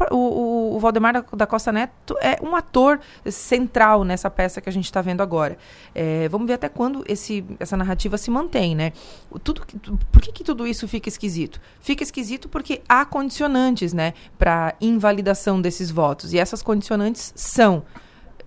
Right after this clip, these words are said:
números, número específico de urna e segundo turno. Então, eu acho que tudo isso vai, acaba, é, é como se ele desse, de-, desse um, um, um tapa e escondesse a mão,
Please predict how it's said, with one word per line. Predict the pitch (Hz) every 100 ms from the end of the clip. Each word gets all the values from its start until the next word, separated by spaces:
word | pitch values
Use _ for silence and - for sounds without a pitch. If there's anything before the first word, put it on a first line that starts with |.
| - -
números, | 185 214 240 233 - - -
número | 190 226 220
específico | 196 190 - 196 - 190
de | 165
urna | 175 233 277 269 -
e | 233 233 240 - - - -
segundo | - 240 220 208
turno. | - 156 151 - - - -
Então, | 190 202
eu | 214
acho | 220
que | 240
tudo | 277 247
isso | 226 262 214 - -
vai, | 190 202
acaba, | 214 - 180 - 226 226 220 214 202 - -
é, | - -
é |
como | - 277
se | 311
ele | 277
desse, | 240 262 - 269
de-, | - 196 208
desse | 196 220 240 -
um, | 226
um, | 220 196 202 - 202 196
um |
tapa | 208 220 220
e |
escondesse | 208 226 208 214
a | 196
mão, | 202 175